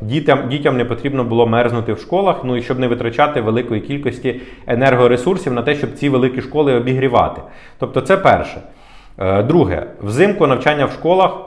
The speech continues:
може почи-, починатись з десятої години ранку, а не з восьмої, там, сьомої, в яких школах по-різному було.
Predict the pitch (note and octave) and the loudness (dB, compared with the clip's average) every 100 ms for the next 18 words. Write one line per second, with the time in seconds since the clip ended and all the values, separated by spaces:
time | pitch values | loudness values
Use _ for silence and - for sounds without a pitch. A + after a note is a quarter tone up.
0 | - A2+ C#3 C3 B2 A#2 B2+ A#2 B2 A#2 | -12 -2 0 0 -2 -2 0 0 -2 -4
1 | B2 C#3+ D3+ A2+ F2 A2 G2 A#2 A#2 C#3+ | 0 0 0 -4 -6 -10 -4 -4 4 4
2 | D3 C3 A2 A2+ B2 A#2 G2 E2+ - - | 4 0 0 0 0 2 0 0 -6 -4
3 | A2 A2 G#2 G2+ F#2+ A2 D#3+ - A2+ G2 | -2 0 0 0 0 2 2 2 -4 -2
4 | F#2+ F#2+ C3+ C#3+ A#2 G2 F2+ F2+ G#2+ A#2 | -4 -2 0 0 0 -2 -4 -4 -4 -4
5 | - - A#2 G2 - A2 F#2+ F2+ F2+ F2 | -6 -2 0 0 0 -2 -2 -6 -6 -4
6 | E2 D2 | -6 -8